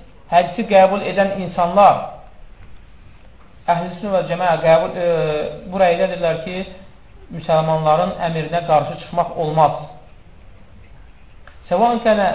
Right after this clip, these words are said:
əhli ədlin əv cəvrin. Hətta bu imam ədalətli və yaxud da zalım olmasına asılı olmayaraq. Yəni, imam zalım olsa belə ona qarşı çıxmaq haramdır, nə qədər ki, o müsəlmandır.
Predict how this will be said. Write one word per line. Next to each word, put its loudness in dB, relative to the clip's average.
əhli 0
ədlin -2
əv 2
cəvrin. -2
Hətta 6
bu 0
imam 0
ədalətli 4
və 6
yaxud 6
da 6
zalım 6
olmasına -2
asılı -4
olmayaraq. -4
Yəni, -6
imam -2
zalım 4
olsa -2
belə 4
ona -2
qarşı -2
çıxmaq -2
haramdır, 2
nə -2
qədər 0
ki, -10
o -2
müsəlmandır. -2